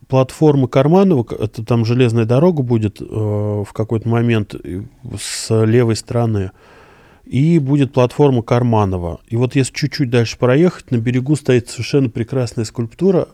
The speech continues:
в, значит, весной, она вся в сирени. А, скульптура двух бегущих девочек.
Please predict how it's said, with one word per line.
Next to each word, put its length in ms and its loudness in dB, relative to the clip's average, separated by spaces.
в, 580 -6
значит, 580 -8
весной, 480 0
она 500 -4
вся 280 -4
в 100 -8
сирени. 540 -4
А, 260 0
скульптура 500 2
двух 260 2
бегущих 520 0
девочек. 560 2